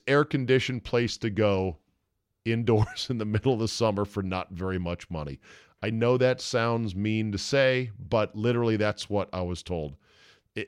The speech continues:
if they're gonna spend the money to keep the buildings air-conditioned and running in the summer, might as well have basketball in 'em. W N B A also has a new logo. It's the exact same as the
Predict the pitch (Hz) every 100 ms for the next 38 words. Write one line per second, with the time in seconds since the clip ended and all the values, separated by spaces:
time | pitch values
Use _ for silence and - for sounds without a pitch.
0 | - 107 131 120 113 - - 135 156 147
1 | 135 131 107 - 131 - 117 98 120 113
2 | 104 110 110 110 107 107 - 107 98 _
3 | _ - 101 101 107 117 107 98 - 113
4 | 117 - _ _ _ - 247 226 226 220
5 | 214 202 170 113 90 67 - _ _ _
6 | _ _ _ _ _ _ _ _ _ -
7 | _ _ - 156 160 147 135 127 123 127
8 | 123 107 113 110 135 143 85 57 _ _
9 | _ _ _ _ _ _ _ _ _ 110
10 | 101 - 113 107 101 85 123 120 - -
11 | 135 123 120 101 98